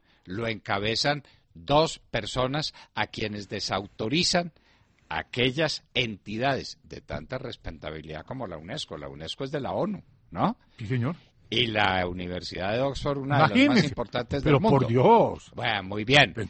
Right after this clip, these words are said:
Speaker 2: ¿esto qué
Speaker 1: Usaban
Speaker 2: es?
Speaker 1: los nombres de esas dos instituciones que tuvieron que salir a decir, "No tenemos nada que ver con esos sujetos".
Speaker 2: Los nada
Speaker 1: El
Speaker 2: que ver.
Speaker 1: uno porque no preguntó, no, eh,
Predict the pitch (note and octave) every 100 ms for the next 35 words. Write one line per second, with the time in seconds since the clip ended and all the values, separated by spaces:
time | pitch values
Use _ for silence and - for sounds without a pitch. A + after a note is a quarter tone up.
0 | - - G#2 A2 C3 D3 E3 C3+ - A2+
1 | G#2+ - B2 C#3 C#3 C#3 A#2+ G#2+ A2+ A2+
2 | B2+ A#2+ C3 - A#2 A#2 - F#2+ A#2 A#2+
3 | A#2+ A2 - G2 A2 B2 A2+ B2+ A#2+ A#2+
4 | B2+ A2+ G2+ A2+ B2 B2+ B2+ B2 B2 B2
5 | - _ _ A2+ G#2+ B2 C#3+ C3+ A#2 -
6 | G2 G2 - F#2+ F#2+ - F#2 D2 D#2 D#2
7 | - - D#3 A#2 B2+ D#3+ A#2+ E3 F#3+ E3+
8 | C3 - A2+ C#3+ C#3+ D#3+ C#3 A#2+ - C3
9 | - A#2+ C#3 D3 D3+ C#3 C#3+ _ _ _
10 | _ G2 A2+